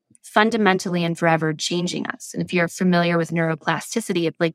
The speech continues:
down to the cellular level, the neurological level, because every experience that we have influences how our brain is organized and, and wired sort of relative to our,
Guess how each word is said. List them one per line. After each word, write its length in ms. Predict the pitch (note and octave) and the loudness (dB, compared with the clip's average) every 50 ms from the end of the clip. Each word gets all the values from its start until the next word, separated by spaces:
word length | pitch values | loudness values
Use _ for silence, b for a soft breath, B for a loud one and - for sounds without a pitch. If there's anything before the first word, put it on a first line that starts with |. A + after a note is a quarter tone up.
| _ - | _ 2
down 320 | F3 E3+ E3+ F3 F3 F3 | 4 4 4 4 4 2
to 60 | - | 0
the 100 | F3+ E3+ | -2 -4
cellular 640 | - - - E3+ D#3+ E3+ E3+ E3+ D#3+ D#3+ D#3 D3+ D3+ | -4 0 2 2 4 4 4 2 2 2 0 0 2
level, 340 | D#3+ D#3+ E3+ E3+ - C3 - | 2 2 2 2 -2 -6 -4
the 100 | - E3+ | -2 0
neurological 760 | E3+ E3 E3 E3 E3 E3 D#3+ D3+ D3+ - - - - D3+ D3+ | 2 2 4 4 4 2 2 0 -2 -4 -6 -8 -6 -2 0
level, 400 | D#3+ D#3+ E3 - - - - - | 2 2 2 0 -2 -8 -8 -8
because 360 | D#3+ - - E3+ E3 E3 - - _ _ _ _ _ _ _ - | -10 -6 -2 -2 -2 -2 -6 -12 _ _ _ _ _ _ _ 0
every 260 | F#3+ F#3+ F#3+ G3+ G3+ F#3 | 0 2 2 2 2 2
experience 500 | E3+ - - - F#3 F3+ F3 E3+ E3+ - | 0 -4 -2 0 0 2 2 0 -2 -4
that 120 | D#3+ - | -6 -6
we 100 | E3+ F3 | -6 -6
have 380 | - - C4+ C4 G#3 F#3 E3 E3 - _ - | 0 4 6 6 6 6 4 0 -4 _ 0
influences 1080 | A3 A3+ B3 B3+ - - G#3 F3+ E3+ E3 D#3+ D#3 D3+ - - D3+ D3+ D3+ D3+ D3+ - B B B B B B B B | 2 4 4 2 2 0 0 2 2 2 0 0 -2 -2 -2 -2 0 -2 -4 -6 -10 B B B B B B B B
how 320 | - - - G3 G3 F#3+ F3+ | -4 2 4 6 6 6 6
our 180 | F3 F3 E3+ | 6 6 4
brain 320 | D#3 D3+ E3+ E3+ E3 D#3+ D#3+ | 4 2 0 0 2 2 0
is 120 | D3+ - - | -2 -4 -2
organized 640 | - F3 E3 D3+ E3 D#3+ D3+ D3 D3 D3+ - - | 0 0 2 2 2 2 2 2 0 -2 -4 -6
and, 220 | D#3+ D#3+ D#3 - - - | -6 -6 -6 -8 -6 -6
and 220 | D#3 D#3 D#3 D#3 | -4 -4 -2 0
wired 380 | D#3+ D#3 D#3 D3+ D3 D3 D3+ - | 0 0 0 0 -2 -4 -6 -6
sort 140 | - E3 D#3+ | -4 -4 -2
of 120 | D#3 D#3+ | 0 2
relative 640 | D#3+ D#3 D#3 D#3+ - - D#3+ - - - - - - _ _ b b b b b b b _ - | 2 2 2 0 -2 -4 -6 -8 -8 -10 -12 -18 -20 _ _ b b b b b b b _ -10
to 260 | - - G3 F3+ E3 | -6 -4 -2 2 4
our, 280 | D#3 D3+ D3 C#3+ - | 4 2 2 0 -6